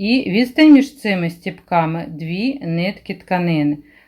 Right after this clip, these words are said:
Висота — одна нитка, відстань між ними — дві нитки тканини. І з лицьового боку видно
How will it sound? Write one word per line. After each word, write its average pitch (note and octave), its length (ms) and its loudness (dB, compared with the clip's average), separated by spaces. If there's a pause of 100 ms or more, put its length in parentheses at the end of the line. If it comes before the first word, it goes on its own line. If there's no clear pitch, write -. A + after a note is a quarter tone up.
(140)
Висота — F#3 640 0
одна E3 380 -2
нитка, C#4+ 420 2
відстань G3+ 500 -4
між F3+ 120 -8
ними — F3+ 340 -6
дві G#3 240 -2
нитки F3 420 -6
тканини. D3+ 680 -4 (1300)
І C#4 300 2 (440)
з F3+ 160 -8
лицьового F3+ 760 -2
боку A#3+ 600 -4 (1500)
видно F#3+ 760 -2